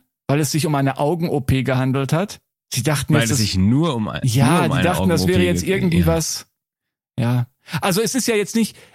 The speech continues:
Speaker 1: es ist ja jetzt, ähm, also überflüssig würde ich ja auch nicht sagen. Ich meine, es hat ja durchaus einen Sinn.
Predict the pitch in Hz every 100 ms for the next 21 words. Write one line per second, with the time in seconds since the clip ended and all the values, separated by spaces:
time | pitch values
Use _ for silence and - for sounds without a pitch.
0 | _ 196 - 220 - 202 190 170 - -
1 | - 165 160 160 - _ _ _ 180 180
2 | - 262 294 339 - - 285 254 190 208
3 | 220 - 135 123 _ 139 175 262 285 240
4 | - 120 107 110 104 104 - _ _ -
5 | 160 156 - 165 - 139 160 156 165 135
6 | - 120 123 120 120 123 262 214 135